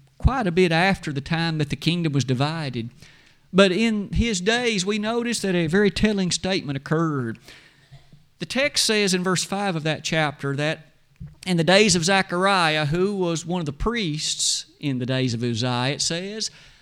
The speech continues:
as long as he followed the things of God, he prospered.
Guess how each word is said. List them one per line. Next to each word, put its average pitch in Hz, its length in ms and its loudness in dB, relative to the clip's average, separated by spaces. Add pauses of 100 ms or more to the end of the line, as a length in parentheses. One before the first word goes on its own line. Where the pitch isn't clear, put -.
(240)
as 151 180 -2
long 226 760 2
as 202 160 6
he 190 180 6
followed 170 960 -2
the 139 100 2
things 143 400 -2
of 127 140 -6
God, 113 760 -6 (640)
he 123 120 -6
prospered. - 840 -10